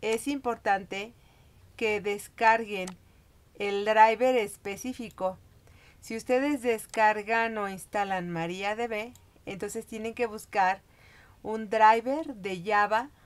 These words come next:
para conectarse a Maria D B, que es un, es un, este, pues,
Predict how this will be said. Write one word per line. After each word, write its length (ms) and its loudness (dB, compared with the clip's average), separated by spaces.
para 240 2
conectarse 640 -2
a 60 -6
Maria 480 -4
D 120 -4
B, 160 -6
que 160 -6
es 220 -10
un, 260 -8
es 220 -8
un, 240 -8
este, 720 -6
pues, 400 -2